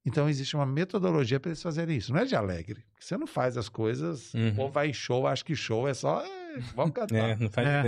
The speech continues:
Speaker 2: ideia.
Speaker 1: É, o trem é um trampo, lascar tudo mais, né? Então, assim,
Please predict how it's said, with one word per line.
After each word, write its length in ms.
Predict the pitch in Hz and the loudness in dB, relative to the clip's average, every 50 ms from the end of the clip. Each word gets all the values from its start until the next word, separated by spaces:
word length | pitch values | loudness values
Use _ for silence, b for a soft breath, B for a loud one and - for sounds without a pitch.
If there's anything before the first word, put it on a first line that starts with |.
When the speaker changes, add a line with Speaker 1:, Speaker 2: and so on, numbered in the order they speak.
| 117 117 113 | 4 2 2
Speaker 2:
ideia. 440 | 107 - 185 160 151 - 135 110 101 | 0 0 0 2 2 2 2 2 2
Speaker 1:
É, 60 | 98 | 2
o 80 | 104 | 0
trem 320 | 104 - - 113 117 131 156 | 0 0 0 2 2 2 2
é 80 | 165 | 2
um 80 | 185 302 | 0 0
trampo, 760 | 320 - 269 160 160 190 254 302 - 349 359 359 339 311 247 | -2 -2 0 0 0 -2 -4 -6 -10 -14 -14 -14 -14 -12 -6
lascar 500 | 208 190 214 233 - - - 214 202 196 | -4 -4 -4 -4 -4 -6 -2 0 0 0
tudo 220 | 190 - 214 190 196 | -2 -4 -6 -6 -4
mais, 260 | 185 131 110 98 95 | -4 -2 -2 -2 0
né? 140 | 113 127 185 - _ _ _ _ _ _ _ _ _ _ _ _ _ _ - | 0 -2 -2 -4 _ _ _ _ _ _ _ _ _ _ _ _ _ _ -2
Então, 240 | 135 117 - 131 143 | 0 2 2 4 2
assim, 340 | 156 - - 147 123 98 95 | 2 2 2 0 0 0 -2